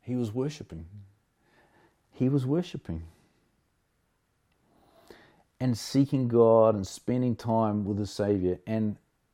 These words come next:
and it is in this place of worship that he receives this remarkable revelation, which is now in our scriptures as the book of Revelation.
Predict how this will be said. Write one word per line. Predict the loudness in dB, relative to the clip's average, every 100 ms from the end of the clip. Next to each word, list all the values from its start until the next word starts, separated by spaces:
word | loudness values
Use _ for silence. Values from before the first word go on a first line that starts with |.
| -6
and | -6
it | -2
is | -2 -2
in | -2
this | -6
place | -6 -8 -6
of | -4
worship | -4 -4 -8 -6
that | -2 -2
he |
receives | -2 -6 -4 -4 -4 -6
this | -10 -4
remarkable | -2 -2 -2 -4 -4 -4 -2 -2 -2 -2
revelation, | -2 -2 -2 -4 -6 -8
which | -8 -8 -10
is | -8
now | -6 -6 -6
in | -6
our | -6
scriptures | -6 -6 -6 -4 -8 -8
as | -8 -8
the | -6
book | -8 -8 -8
of |
Revelation. | -6 -4 -6 -6 -10